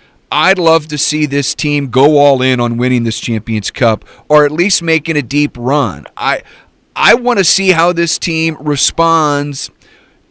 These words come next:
being put in this spot again, because I, I, I've been saying this a lot. We'll talk to Tom Timmerman about it later. I, I think seeing how this team performs in this tournament tells me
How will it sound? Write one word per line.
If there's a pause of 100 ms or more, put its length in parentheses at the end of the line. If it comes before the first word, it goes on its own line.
(140)
being
put
in
this
spot
again,
because
I,
I,
I've
been
saying
this
a
lot.
We'll
talk
to
Tom
Timmerman
about
it
later. (680)
I,
I
think
seeing
how
this
team
performs
in
this
tournament
tells
me